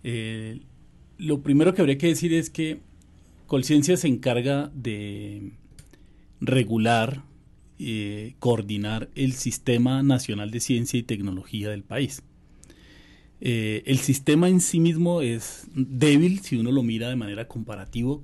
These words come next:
con otros países, ni siquiera del mundo, de la región, de América Latina. Las estadísticas muestran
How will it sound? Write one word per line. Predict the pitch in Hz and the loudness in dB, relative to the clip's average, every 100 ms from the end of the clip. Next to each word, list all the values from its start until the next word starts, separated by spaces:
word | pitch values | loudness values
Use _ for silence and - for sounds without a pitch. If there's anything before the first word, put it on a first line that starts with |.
| - | -12
con | 127 113 101 | -6 -4 -4
otros | 110 120 131 | -6 -4 -6
países, | - 110 104 104 131 123 - | -6 -8 -6 -4 -6 -6 -8
ni | 120 | -6
siquiera | 113 117 175 | -6 0 2
del | 220 | 4
mundo, | 170 214 113 104 - | 4 4 0 -4 -12
de | 127 123 | -4 -4
la | 104 | -4
región, | 92 95 - 147 95 80 - | -8 -12 2 2 2 -8 -16
de | 113 | -10
América | 107 117 135 135 | -4 -2 -2 -2
Latina. | 104 - 95 - - _ _ _ - - - - - - | -8 -10 -14 -14 -20 _ _ _ -20 -20 -20 -20 -16 -2
Las | 131 123 | 0 2
estadísticas | 135 135 131 131 180 127 | 0 2 2 2 0 0
muestran | 120 113 131 139 147 | -2 -4 -4 -4 -4